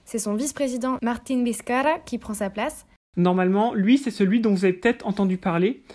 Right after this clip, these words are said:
Speaker 2: parce que c'est le plus récent.
Speaker 1: Malheureusement, il est aussi destitué par le Parlement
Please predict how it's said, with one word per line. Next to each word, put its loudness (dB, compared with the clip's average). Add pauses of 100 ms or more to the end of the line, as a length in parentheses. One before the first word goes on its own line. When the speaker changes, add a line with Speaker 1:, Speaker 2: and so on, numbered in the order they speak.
(140)
Speaker 2:
parce -4
que -2
c'est 0
le 2
plus -4
récent. -2 (560)
Speaker 1:
Malheureusement, 0
il 0
est -2
aussi 0
destitué -6
par -2
le -2
Parlement -2